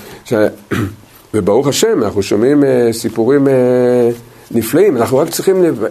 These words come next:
להתפלל שזה יתחזק ועוד, עוד יותר יאיר בתוך הלבבות, בתוך הנשמות, אה, בעומק, שאין,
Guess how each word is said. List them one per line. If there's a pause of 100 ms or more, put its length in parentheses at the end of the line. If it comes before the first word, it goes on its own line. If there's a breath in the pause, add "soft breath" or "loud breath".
(380 loud breath)
להתפלל (400 loud breath)
שזה
יתחזק
ועוד,
עוד
יותר (360)
יאיר
בתוך
הלבבות,
בתוך
הנשמות, (540 loud breath)
אה,
בעומק, (380 loud breath)
שאין,